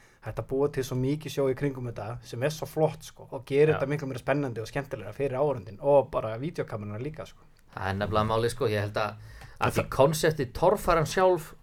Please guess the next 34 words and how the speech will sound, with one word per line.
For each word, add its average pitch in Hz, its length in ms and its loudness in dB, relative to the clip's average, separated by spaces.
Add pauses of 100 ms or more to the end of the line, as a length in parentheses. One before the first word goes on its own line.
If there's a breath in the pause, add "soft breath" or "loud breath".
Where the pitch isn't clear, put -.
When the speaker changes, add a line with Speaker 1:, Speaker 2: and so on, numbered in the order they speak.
(140)
Speaker 2:
hún 160 160 -2
stendur 156 340 4
alveg 131 220 4
undir 113 180 0
sér, 104 160 0
hún 127 220 0
er, 123 80 0
Speaker 1:
Já, 131 160 6
já. 127 80 4
Speaker 2:
hún 135 120 4
er 135 60 4
nógu 127 280 8
flott 113 260 6
og 117 100 8
nógu 113 140 6
Speaker 1:
Það, 107 120 4
Speaker 2:
góð. 101 180 6
Speaker 1:
það 127 80 2
er 135 100 4
ekkert - 160 4
hægt 135 240 2
að 135 100 2
bæta 143 140 8
Speaker 2:
En 147 100 4
Speaker 1:
það, 139 300 2
Speaker 2:
allt 151 120 6
Speaker 1:
sko. - 120 -10
Speaker 2:
þetta 139 320 2
í 127 80 -6
Speaker 1:
Allt 143 140 2
í - 100 -6
Speaker 2:
kring, 151 300 4
Speaker 1:
kringum. 104 160 -4
Speaker 2:
sko. - 320 -8